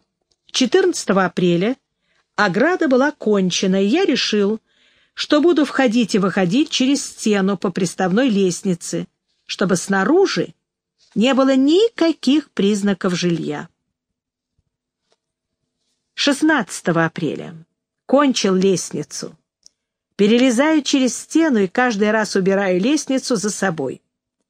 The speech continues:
Теперь я огорожен со всех сторон. В моей крепости довольно простора,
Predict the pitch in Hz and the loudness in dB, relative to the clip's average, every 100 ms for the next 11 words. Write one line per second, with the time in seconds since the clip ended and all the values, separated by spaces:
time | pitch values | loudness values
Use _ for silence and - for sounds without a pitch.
0 | _ _ _ - 196 180 247 359 320 330 | _ _ _ -6 -2 0 2 4 4 2
1 | 311 294 285 285 262 262 254 _ _ _ | 2 0 2 2 0 -4 -6 _ _ _
2 | - 190 - - 208 214 - - 156 147 | -4 -4 -4 -4 -2 -4 -6 -6 -4 -6
3 | - - _ _ _ _ _ _ _ _ | -12 -20 _ _ _ _ _ _ _ _
4 | _ _ 156 190 262 311 415 - 262 285 | _ _ -2 2 4 4 2 0 2 2
5 | 370 - 330 - - 254 247 254 311 294 | 2 0 -2 -2 -2 2 2 2 2 0
6 | 294 294 - - 233 175 - - 214 202 | 0 -2 -6 -2 -2 -2 -6 -2 0 2
7 | 196 196 | 0 -2